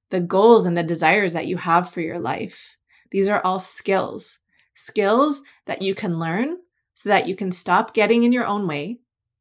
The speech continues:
so that you can stop slowing yourself down and holding yourself back from not only achieving the goals, but actually living the life that you want and feeling the way that you want right now. And the retreat that I taught this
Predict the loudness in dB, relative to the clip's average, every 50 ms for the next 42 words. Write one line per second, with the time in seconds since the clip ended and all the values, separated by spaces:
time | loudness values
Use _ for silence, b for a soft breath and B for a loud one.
0 | _ _ _ _ _ _ _ _ _ _ _ _ -10 -4 -2 0 2 2 2 0
1 | -2 -4 -4 -4 0 2 4 4 4 2 -2 -6 -4 -4 -2 -2 0 2 2 2
2 | 2 0 -2 0 0 2 0 0 -2 -4 -4 -4 -4 -4 -4 -6 -8 B B B
3 | B B B B B _ -6 -4 -4 -6 -4 -2 0 2 4 4 4 4 2 2
4 | 0 -2 0 0 0 0 -2 -2 0 4 6 6 6 4 2 -2 -10 -20 _ _
5 | _ _ _ _ _ 0 2 2 2 2 0 -4 -8 _ -6 2 6 6 8 8
6 | 6 4 4 4 2 2 2 0 -2 -6 _ _ _ _ -6 -4 0 0 2 2
7 | 2 2 0 0 0 2 4 4 6 4 4 2 -2 -6 -6 -4 -4 -4 -2 0
8 | 0 2 2 2 4 4 4 4 4 2 2 2 0 0 2 2 2 2 2 0
9 | -4 -4 -4 -2 2 2 2 2 2 0 -6 -6 -8 -8 -6 -4 -2 0 2 2
10 | 2 0 0 0 0 0 2 0 0 0 0 -2 0 0 -2 -2 -4 -2 0 2
11 | 2 2 0 -2 -4 -4 -4 -4 -4 -6 -8 -12 -18 _ _ _ _ _ _ _
12 | _ _ _ _ _ _ _ _ _ _ _ _ _ _ _ 0 2 2 2 2
13 | 0 0 0 0 2 2 2 2 2 2 0 2 2 4 4 4 4 2 0 -2
14 | -2 0 -2 -2 -2 -4 -6 -8 -10 -12